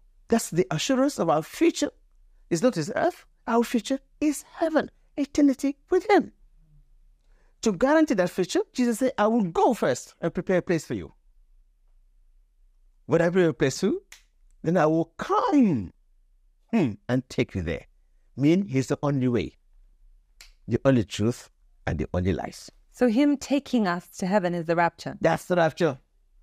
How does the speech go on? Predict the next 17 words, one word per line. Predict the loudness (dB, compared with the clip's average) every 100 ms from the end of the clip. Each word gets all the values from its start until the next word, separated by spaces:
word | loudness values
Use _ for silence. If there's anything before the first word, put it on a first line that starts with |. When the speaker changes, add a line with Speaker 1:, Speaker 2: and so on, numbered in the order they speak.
| _ _ _ _ _ _ _ _ _ _ _
Speaker 1:
What | 0
does | 0 0
it | 2
Speaker 2:
I |
hope | 2
Speaker 1:
mean? | 4
Speaker 2:
you're | 4
writing | 2 2 -2
this | -2 -2
down. | 0 0 -4 _ _ _
Do | -2
you |
have | 2 2
a |
pen | 0 0 0
and | 0
paper? | -2 -4 -6